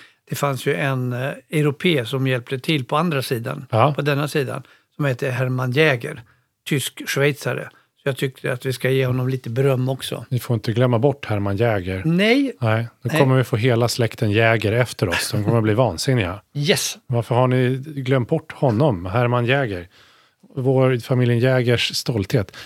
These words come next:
Speaker 2: Nej, men okej, det, det är roligt hur, eh, liksom viktig den här händelsen med, eh, vinlusen eller fyloxera är, för att det liksom förstörde allt vin.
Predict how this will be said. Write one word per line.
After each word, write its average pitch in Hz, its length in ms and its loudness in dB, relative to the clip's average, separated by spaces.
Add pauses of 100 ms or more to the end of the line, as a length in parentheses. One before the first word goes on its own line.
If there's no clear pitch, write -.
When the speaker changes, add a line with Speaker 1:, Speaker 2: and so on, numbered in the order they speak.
(160)
Speaker 2:
Nej, 147 120 8
men 202 120 6
okej, 220 240 4
det, 156 340 2
det 170 260 4
är 165 40 2
roligt 190 560 2
hur, 160 600 2
eh, 143 180 6 (760)
liksom 127 340 2
viktig 143 380 2
den 131 100 4
här 110 120 6
händelsen 117 880 4
med, 107 340 0
eh, 113 340 0
vinlusen 104 840 0
eller 98 160 -2
fyloxera 98 800 -2 (320)
är, 104 360 2
för 104 80 -4
att 98 80 -4
det 107 80 0
liksom 101 280 -2
förstörde 104 500 0
allt 98 280 -4
vin. 147 360 2